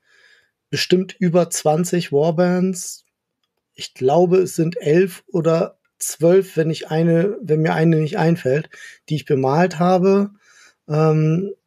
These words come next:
macht halt auch sehr viel Spaß, die zu bemalen, weil es einfach so geile Figuren sind. Ähm, die Warbands sind so zwischen drei und, ich glaub, die größte hat so ein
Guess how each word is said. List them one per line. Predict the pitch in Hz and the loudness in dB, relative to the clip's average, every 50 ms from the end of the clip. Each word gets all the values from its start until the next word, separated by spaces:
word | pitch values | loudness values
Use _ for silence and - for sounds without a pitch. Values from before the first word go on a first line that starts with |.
| - _ | -14 _
macht | 139 131 139 165 165 - - - | -6 -2 0 0 -2 -2 -2 -2
halt | 165 160 - - | -2 -2 2 2
auch | 165 151 - - - - - _ _ _ - | 0 0 0 -4 -12 -20 -20 _ _ _ -6
sehr | 151 135 123 117 147 180 196 190 | -6 -4 -2 0 2 2 2 2
viel | - - 165 | 2 0 -2
Spaß, | - - - 151 156 165 170 - | -2 0 0 2 2 2 2 0
die | - 170 - | -4 -8 -6
zu | - 147 | -2 -2
bemalen, | 151 143 143 139 139 143 147 147 147 | 0 0 2 2 2 2 2 2 2
weil | 143 139 135 | 0 0 0
es | - - | -2 -4
einfach | 143 127 135 127 - _ _ _ _ _ _ _ _ _ | -4 -4 -6 -8 -10 _ _ _ _ _ _ _ _ _
so | 139 120 135 165 165 | -6 -2 0 0 0
geile | 143 151 147 151 151 151 147 | 2 2 2 2 2 2 0
Figuren | 143 - 156 139 127 147 156 151 135 123 | -4 -6 -8 -6 -2 0 0 0 0 0
sind. | 117 123 131 151 - - _ - - - - - - _ _ _ _ _ _ 403 | -4 -4 -4 -6 -8 -10 _ -20 -20 -20 -20 -20 -20 _ _ _ _ _ _ -12
Ähm, | 233 147 135 139 139 143 143 143 147 143 | -10 -8 -6 -4 -4 -4 -4 -4 -6 -6
die | - - 147 131 | -6 -6 -2 2
Warbands | 147 175 185 165 180 175 170 170 170 - | 2 2 4 4 2 2 2 0 -2 -2
sind | 170 170 170 190 196 196 - _ | -2 0 0 0 -2 -6 -10 _
so | - - 147 151 | -10 -6 -6 -6
zwischen | 156 - - - 175 170 - 160 143 120 | -4 -6 -6 -4 -4 -4 -2 -6 -6 -4
drei | - 127 139 139 143 160 175 175 180 196 226 | -4 0 2 2 2 4 4 4 4 2 2
und, | 214 190 151 151 151 160 160 156 165 - - - _ _ _ _ - - - - - _ _ | 2 0 0 0 0 0 -2 -2 -4 -8 -14 -18 _ _ _ _ -20 -20 -20 -20 -20 _ _
ich | _ _ | _ _
glaub, | - - - - _ | -16 -16 -16 -14 _
die | - 143 | -18 -18
größte | - - - - 151 - - - - - - - | -18 -12 -10 -8 -6 -6 -8 -10 -10 -10 -8 -8
hat | - 139 175 - - | -8 -8 -8 -10 -8
so | - 139 | -6 -4
ein | 131 131 139 135 120 | -4 -4 -6 -8 -10